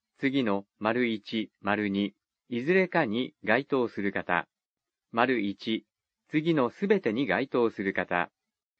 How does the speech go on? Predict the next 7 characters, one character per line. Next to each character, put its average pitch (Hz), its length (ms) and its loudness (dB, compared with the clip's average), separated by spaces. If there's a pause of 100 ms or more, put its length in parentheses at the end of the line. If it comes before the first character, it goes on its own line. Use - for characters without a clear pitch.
(140)
A、 110 360 4 (400)
昭 165 300 4
和 147 140 4
二 147 180 0
十 110 240 0
一 98 320 -6
年 90 260 -2